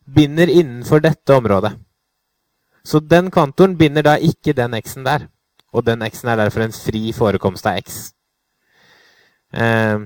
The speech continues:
og så tilsvarende for Y, bare motsatt. Så frie variabler er variabler som ikke er bundet av en kvantor. Og bundne variabler er de som er bundet av en kvantor. Men den samme variablen kan dukke opp både som fri og bundet.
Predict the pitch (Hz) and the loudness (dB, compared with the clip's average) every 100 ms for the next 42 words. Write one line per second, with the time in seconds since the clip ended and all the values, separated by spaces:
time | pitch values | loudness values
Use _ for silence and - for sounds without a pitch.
0 | 95 _ - - 117 113 95 107 101 107 | -14 _ -4 -4 -4 -6 -4 -4 -4 -2
1 | 101 98 98 92 87 - - - - _ | -2 0 0 -2 -6 -8 -12 -16 -20 _
2 | _ _ _ - 139 - 165 139 135 147 | _ _ _ -4 -2 -2 -2 0 2 4
3 | 135 143 156 143 139 123 110 123 139 - | 4 2 2 2 2 2 0 -2 -4 -6
4 | 156 - 123 120 135 123 104 110 113 120 | -8 -6 -4 0 0 0 0 -4 -2 -2
5 | 101 - 196 - _ _ _ _ _ _ | -2 0 0 -2 _ _ _ _ _ _
6 | _ _ 120 120 120 110 - _ _ _ | _ _ 0 2 2 0 -6 _ _ _
7 | _ 123 127 104 95 101 104 107 107 101 | _ -2 -2 0 -2 -2 0 -2 -4 -8
8 | - 101 107 107 92 98 104 95 117 - | -6 -4 -2 -4 -4 -6 -8 -4 -4 -4
9 | - _ _ - 107 107 107 104 127 104 | -8 _ _ -10 -10 -8 -10 -4 -4 -2
10 | 101 98 107 107 110 117 117 - 107 107 | -2 -4 -8 -8 -6 -2 -4 0 -2 2
11 | 101 90 90 98 - 101 95 95 113 135 | 0 0 -8 -12 -10 -6 -4 -2 -2 -4
12 | - | -8